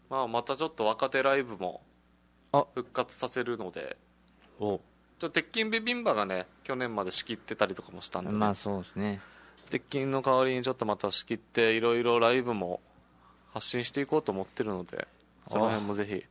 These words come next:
Speaker 1: 随時エスエヌエスで、
Speaker 2: エスエヌエスで。
Speaker 1: エスエヌエスでチェックしてください。そう。あのね、
Speaker 2: はい。
Speaker 1: インスタ始めたんだ。
Speaker 2: う、マジっすか？
Speaker 1: <laughs> そう、インスタを、
Speaker 2: はい。
Speaker 1: 去年始めたわけよ。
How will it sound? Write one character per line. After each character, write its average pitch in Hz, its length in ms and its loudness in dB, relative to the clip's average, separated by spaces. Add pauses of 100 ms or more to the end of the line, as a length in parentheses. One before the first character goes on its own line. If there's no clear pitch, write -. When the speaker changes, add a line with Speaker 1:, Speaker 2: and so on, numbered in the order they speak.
(320)
Speaker 1:
随 110 140 0
時 98 100 0
エ 98 100 0
ス - 140 -2
エ 101 40 2
ヌ 104 80 0
エ 98 40 -2
ス - 120 -6
で、 95 140 0 (320)
Speaker 2:
エ - 60 -16
ス - 140 -10
エ 101 40 -4
ヌ 104 60 -4
エ 101 40 -4
ス 123 120 -6
で。 110 160 4
Speaker 1:
エ 95 40 0
ス 104 80 0
エ 101 60 2
ヌ 98 60 -2
エ 98 40 -4
ス 107 120 -6
で 92 180 -4
チ - 100 -2
ェ - 20 -14
ッ - 40 -16
ク - 60 -12
し - 40 -6
て 104 60 -2
く 98 60 -2
だ 95 80 -2
さ 92 120 -2
い。 - 40 -4 (500)
そ 98 340 0
う。 - 60 -20 (320)
あ 107 100 4
の 107 120 0
ね、 107 240 0 (320)
Speaker 2:
は 120 140 -2
い。 95 160 -6
Speaker 1:
イ 123 120 0
ン 143 60 0
ス - 60 -8
タ 151 120 4
始 139 180 0
め 135 80 -2
た 135 120 2
ん 131 60 -4
だ。 87 200 -4 (460)
Speaker 2:
う、 175 340 2
マ 151 120 0
ジ 151 80 -2
っ - 20 0
す - 100 -6
か？ 95 180 -4 (760)
Speaker 1:
<laughs> - 760 -4
そ 123 160 8
う、 - 60 2
イ 170 120 4
ン 202 80 6
ス - 100 -2
タ 196 180 12
を、 151 240 6 (200)
Speaker 2:
は 120 160 4
い。 95 100 -2 (1040)
Speaker 1:
去 220 200 4
年 196 160 4
始 107 200 2
め 101 80 2
た 95 100 4
わ 90 60 -4
け 85 60 -8
よ。 - 80 -8